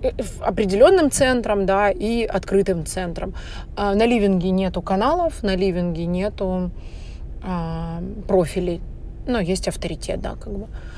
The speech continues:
Поэтому, пожалуйста, <laughs> приходите, я и вам могу помочь,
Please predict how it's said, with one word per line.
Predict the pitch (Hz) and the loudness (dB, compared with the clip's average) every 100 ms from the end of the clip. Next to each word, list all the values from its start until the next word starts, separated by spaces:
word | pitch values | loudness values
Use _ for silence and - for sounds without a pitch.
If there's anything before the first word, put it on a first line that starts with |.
| - - | -12 0
Поэтому, | 208 269 285 254 226 | 2 4 4 2 0
пожалуйста, | - 226 311 359 - 208 202 196 - 202 180 160 | -2 2 2 2 -2 -4 -4 -4 -4 -2 -2 -4
<laughs> | - - - - - | -6 -6 -6 -4 -2
приходите, | 247 - 220 196 277 - 233 - | 0 2 2 2 -2 -2 -2 -2
я | 196 202 240 311 - - - | 0 2 2 -2 -8 -10 -4
и | 294 | 4
вам | 254 285 370 | 8 8 8
могу | 294 269 359 | 6 6 6
помочь, | 277 254 269 - | 6 4 0 -2